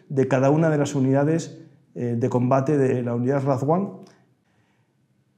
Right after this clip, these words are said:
Interesante, en el tema de,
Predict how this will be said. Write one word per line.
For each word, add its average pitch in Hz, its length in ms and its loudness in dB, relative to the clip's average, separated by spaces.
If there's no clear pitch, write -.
Interesante, 190 720 2
en 135 120 2
el 131 140 0
tema 165 400 6
de, 143 520 4